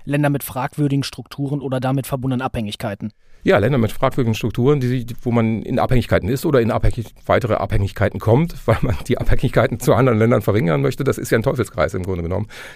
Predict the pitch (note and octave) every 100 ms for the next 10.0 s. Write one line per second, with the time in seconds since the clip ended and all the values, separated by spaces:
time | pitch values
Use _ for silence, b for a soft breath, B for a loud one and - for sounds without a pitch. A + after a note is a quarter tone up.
0 | - B2 A#2 C3 F#3+ C3+ D#3 E3 D3 E2+
1 | D2 A#2 A#2+ B2 B2 - F#2+ - - A#2
2 | G#2+ G#2 B2 G#2 A#2 C#3 C#3 A#2+ - E3
3 | - - - D3 B2+ A#2 - B B B
4 | B B A#2 A2 A#2+ D#3 - A2+ A#2+ A2
5 | - - - C3 C3+ - C3 D3+ D#3+ -
6 | - - - A#2+ G#2+ G#2+ A2 A#2 A#2 A2
7 | B2+ G#2+ C3+ C3+ - - A#2+ A2+ G#2+ -
8 | - - - F#2 G#2+ B2 E2 C#3 - -
9 | - - D#2+ D#2+ B2 F2+ - E3+ A#2+ F#2